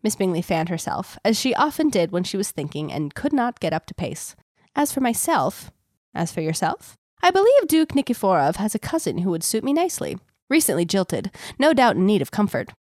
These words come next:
"Caroline, you never comfort anyone in your whole life." "Eleanor!" <laughs> "What? It's true. You're better off ignoring him charmingly and making him thinking of courting you is all his own idea."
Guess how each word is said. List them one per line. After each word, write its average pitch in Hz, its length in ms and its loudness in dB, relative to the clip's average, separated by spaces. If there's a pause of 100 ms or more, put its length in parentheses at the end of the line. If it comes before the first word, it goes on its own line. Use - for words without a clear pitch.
"Caroline, 453 440 6
you 480 200 6
never 480 160 2
comfort 302 400 2
anyone 320 340 6
in 240 100 4
your 196 100 4
whole 262 220 4
life." 117 420 0 (540)
"Eleanor!" 208 480 6
<laughs> 440 520 -2
"What? - 400 4
It's - 240 -2
true. 247 380 4 (340)
You're 381 120 2
better 427 240 6
off 370 180 6
ignoring 262 400 4
him 277 120 6
charmingly 175 580 2
and 180 140 2
making 196 300 0
him 233 100 2
thinking - 460 -2
of 190 120 -4
courting 269 340 2
you 151 160 0
is 175 120 0
all 180 200 4
his 175 160 4
own 175 160 2
idea." 160 500 -2